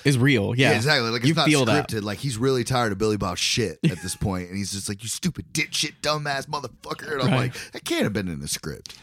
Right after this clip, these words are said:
Speaker 1: Mister
Speaker 2: Nobody
Speaker 1: Low profile.
Speaker 2: nobody writes that many vulgarities in a row on purpose.
Speaker 1: Yeah.
Speaker 2: Like, you gotta have some of that off the cuff.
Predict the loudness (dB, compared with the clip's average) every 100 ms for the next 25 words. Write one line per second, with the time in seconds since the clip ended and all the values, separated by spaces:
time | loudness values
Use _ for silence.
0 | -4 -2 2 4 4 6 6 4 4 2
1 | 4 4 4 2 -4 -14 0 2 2 -2
2 | -4 -2 -2 -2 -2 -2 -6 -6 -4 -4
3 | -4 -6 -4 -6 -6 -6 -4 -4 -4 -6
4 | -8 -8 -6 -6 -4 -4 -6 -8 -10 -10
5 | -8 -2 0 0 -2 -4 -6 -6 0 2
6 | 2 0 0 0 -2 -2 -4 -4 -6 -6
7 | -10 -8 -8 -10 -10